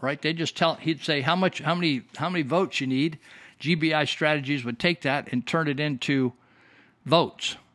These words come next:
So Roy Moore lost to Doug Jones.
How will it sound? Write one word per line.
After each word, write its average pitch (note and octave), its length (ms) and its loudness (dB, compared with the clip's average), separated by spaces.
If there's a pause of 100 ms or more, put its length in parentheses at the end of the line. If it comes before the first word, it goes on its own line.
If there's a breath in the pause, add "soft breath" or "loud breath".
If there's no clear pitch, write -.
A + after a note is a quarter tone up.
(960 soft breath)
So C#3+ 200 2
Roy G#3 320 6
Moore F#3 520 6
lost D3 720 2 (800)
to E3+ 100 4
Doug D#3 300 4
Jones. B2+ 600 2